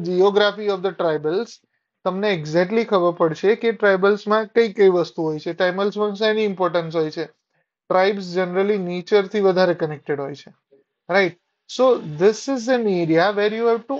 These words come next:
understand, રાઈટ? કે તમારી જોબ પ્રોફાઇલને પહેલા સમજો. First is tribes. Tribal area is talking about tribes and tribal areas. એના માટે કોન્સ્ટિટ્યુશનમાં કોઈ પ્રોવિઝન છે કે નહીં, એના માટે ઇકોનોમીમાં કઈ પ્રોવિઝન્સ છે કે નહીં,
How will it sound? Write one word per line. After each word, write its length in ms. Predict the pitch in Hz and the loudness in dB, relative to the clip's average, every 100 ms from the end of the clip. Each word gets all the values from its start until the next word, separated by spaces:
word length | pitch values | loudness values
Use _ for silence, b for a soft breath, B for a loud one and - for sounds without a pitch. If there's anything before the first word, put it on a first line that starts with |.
| - - | -4 -2
understand, 680 | 233 262 285 - 226 175 143 156 _ _ _ - | -2 -2 -4 0 0 0 -4 -20 _ _ _ -6
રાઈટ? 320 | 175 220 196 180 | 0 2 0 -6
કે 100 | 233 | -4
તમારી 460 | 233 202 214 240 202 180 | -2 -2 -2 -4 -4 0
જોબ 260 | 208 214 - | 0 -2 -2
પ્રોફાઇલને 580 | 220 220 214 220 240 214 | -2 0 0 0 -4 -2
પહેલા 240 | 214 208 202 | 0 0 -2
સમજો. 300 | 175 156 151 | -6 -6 0
First 320 | 220 233 - 254 | 0 0 -2 -6
is 140 | - _ | -6 _
tribes. 400 | 220 208 208 160 - _ _ _ _ _ - | 2 2 0 -4 -18 _ _ _ _ _ -2
Tribal 400 | 190 190 208 214 208 | 0 2 2 2 0
area 200 | 240 247 | 2 0
is 80 | 208 | 0
talking 400 | 214 202 208 196 | -4 -4 -2 0
about 220 | 190 196 | 0 0
tribes 380 | 196 190 220 214 | 0 0 0 -4
and 200 | 240 220 | -6 -2
tribal 360 | 202 196 208 233 - 208 208 | -2 0 0 0 -4 0 2
areas. 460 | 208 175 135 - _ _ _ - | 4 2 0 -12 _ _ _ -6
એના 200 | 196 220 | -2 0
માટે 180 | 220 240 | 0 -2
કોન્સ્ટિટ્યુશનમાં 920 | 240 220 214 247 220 240 262 233 233 233 | -2 -6 -4 -4 -2 -2 0 0 0 4
કોઈ 140 | 214 | 4
પ્રોવિઝન 480 | 202 196 185 185 175 180 | 4 4 4 0 -2 -2
છે 100 | 156 | -2
કે 160 | 151 | -2
નહીં, 180 | 143 143 131 b b - 180 | -6 -10 -12 b b 0 2
એના 180 | 202 | 2
માટે 320 | 214 214 - 240 | 0 -4 -4 -6
ઇકોનોમીમાં 840 | 240 196 240 240 240 240 233 233 | -6 -4 0 0 0 -4 -4 -2
કઈ 180 | 220 214 202 | -2 -2 0
પ્રોવિઝન્સ 560 | 196 190 185 190 180 - | 2 2 2 -2 -2 -4
છે 100 | 175 | -4
કે 160 | 160 160 | -4 -6
નહીં, 220 | 151 | -6